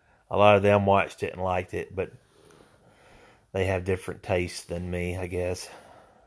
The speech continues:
And I s-, just saw where they, they reached their twenty thousand dollar, uh, goal for Connor's Cure, which is good.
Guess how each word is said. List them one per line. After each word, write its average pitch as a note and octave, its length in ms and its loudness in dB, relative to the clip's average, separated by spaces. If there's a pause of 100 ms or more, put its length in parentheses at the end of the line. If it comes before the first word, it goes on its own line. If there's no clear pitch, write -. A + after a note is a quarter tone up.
(760)
And G#2 200 -4
I A2 140 4
s-, G2 120 0
just A2 200 -2
saw G#2+ 220 10
where G#2 100 8
they, G2+ 320 2 (520)
they G2+ 160 0
reached G2+ 340 -2
their F#2+ 100 -4
twenty G#2+ 380 2
thousand G2+ 560 6
dollar, G2 500 6 (540)
uh, F2+ 300 -10 (120)
goal F#2+ 360 0
for - 400 -12
Connor's G2+ 460 2
Cure, A2+ 440 2
which G2+ 260 -4
is F#2+ 120 -12
good. G2 420 0